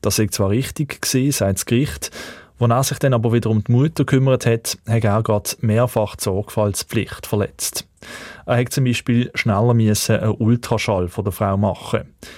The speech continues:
Dann hat er die inneren Blutungen schneller gesehen. Ob seine Fehler zum Tod von der Frau geführt haben,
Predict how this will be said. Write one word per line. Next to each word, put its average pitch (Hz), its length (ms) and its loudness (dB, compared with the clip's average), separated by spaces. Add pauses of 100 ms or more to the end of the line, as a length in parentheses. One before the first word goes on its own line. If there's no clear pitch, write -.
(140)
Dann 101 160 0
hat 101 180 0
er 113 40 -2
die 113 200 0
inneren 123 280 4
Blutungen 110 460 0
schneller 92 380 0
gesehen. 101 480 -2 (800)
Ob 131 160 0
seine 139 220 4
Fehler 120 320 2
zum 113 220 0
Tod 120 320 0
von 131 160 0
der 123 60 2
Frau 113 280 2
geführt 113 420 -2
haben, 104 220 2